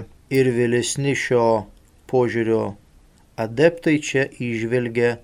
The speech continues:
nuorodą į kritusius angelus, demonus, Senojo Testamento vadinamus Dievo sūnumis, ieškančius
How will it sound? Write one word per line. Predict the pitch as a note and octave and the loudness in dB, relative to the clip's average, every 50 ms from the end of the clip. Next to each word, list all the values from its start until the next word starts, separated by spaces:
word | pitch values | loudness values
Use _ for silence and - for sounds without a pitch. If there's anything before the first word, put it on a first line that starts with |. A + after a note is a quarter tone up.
| - _ _ _ _ _ - | -18 _ _ _ _ _ -8
nuorodą | A#2+ A#2 A#2 A#2 A#2 A#2 A#2 A2+ A2+ A#2 A#2+ - - | -6 -4 -2 0 0 0 0 0 -2 -2 -4 -6 -4
į | - B2 A#2 - | -6 -8 -8 -8
kritusius | - - C3+ C#3 F3 F3 - - G#2 - - A2+ G#2 - - - - | -6 -4 0 0 0 0 -2 -6 -8 -8 -8 -8 -8 -8 -10 -10 -8
angelus, | - A2 A2 A2+ A2+ A2 A2+ A2+ G#2 G#2+ G#2+ G#2 A2+ | -6 -6 -6 -6 -6 -6 -6 -6 -6 -6 -8 -8 -2
demonus, | A2+ D3 E3+ E3+ D3+ B2+ A2+ G#2 - - - - - - - - - - - - _ | 2 4 4 4 4 0 -4 -8 -10 -12 -14 -16 -18 -18 -20 -20 -20 -20 -20 -20 _
Senojo | _ - - - B2+ A#2+ A#2+ A#2 A#2 | _ -10 -4 -2 0 0 0 -2 -4
Testamento | A2 - - - A#2 A#2+ C3 D3 D3+ D3 - A#2+ | -6 -8 -6 -6 -4 -2 -2 -2 -2 -2 -4 -4
vadinamus | G#2+ A2+ A#2 A#2 B2 C3+ C#3 C3+ C3 B2+ B2+ B2 - - - - - | -4 -4 -4 -2 -4 -4 -2 -4 -4 -4 -4 -4 -4 -6 -8 -10 -12
Dievo | - C3 A2+ A#2+ B2+ B2+ A#2+ A#2+ A#2 | -12 -8 -4 -2 0 0 0 -2 -4
sūnumis, | - - A#2 A2+ A2+ A#2+ D3 F3+ F3 - - - - | -6 -8 -8 -8 -6 -4 -2 -2 -2 -4 -6 -10 -10
ieškančius | - A#2+ C3+ D3 D3 D3 - - C#3 C3+ C3+ B2+ - - C#3 C3 - | -6 -2 0 0 0 -2 -4 -4 -4 -4 -4 -6 -4 -4 -4 -2 -2